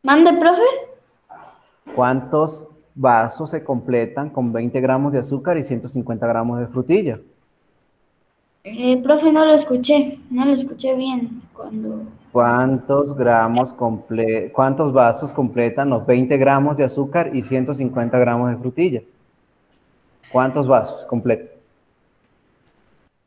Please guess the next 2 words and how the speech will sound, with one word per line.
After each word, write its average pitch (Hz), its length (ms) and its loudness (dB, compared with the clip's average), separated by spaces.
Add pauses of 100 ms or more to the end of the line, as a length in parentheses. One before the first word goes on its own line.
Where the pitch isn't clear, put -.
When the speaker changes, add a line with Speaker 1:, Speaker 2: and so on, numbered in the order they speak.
(2750)
Speaker 1:
Profe, 294 400 6
no, 269 880 4